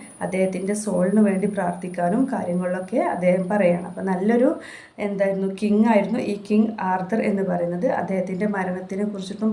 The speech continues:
അപ്പ-, അദ്ദേഹം മരിക്കുന്ന സമയത്ത് അദ്ദേഹത്തിൻ്റെ, ഏഹ്, നൈറ്റ്സിനുള്ള ആ ഒരു ഫീലിങ്ങിനെ കുറിച്ചിട്ടൊക്കെയാണ് ഇതിൽ പറയുന്നത്.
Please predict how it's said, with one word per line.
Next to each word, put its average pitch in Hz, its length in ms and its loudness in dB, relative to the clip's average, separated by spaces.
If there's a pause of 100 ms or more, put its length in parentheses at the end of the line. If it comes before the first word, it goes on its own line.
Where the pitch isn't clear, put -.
(380)
അപ്പ-, 180 280 -8
അദ്ദേഹം 196 360 0
മരിക്കുന്ന 208 420 0
സമയത്ത് 196 360 -2
അദ്ദേഹത്തിൻ്റെ, 196 680 -4
ഏഹ്, 190 280 -2
നൈറ്റ്സിനുള്ള 190 600 0
ആ 190 80 0
ഒരു 214 80 0
ഫീലിങ്ങിനെ 196 520 0
കുറിച്ചിട്ടൊക്കെയാണ് 190 680 -2
ഇതിൽ 214 280 0
പറയുന്നത്. 180 460 0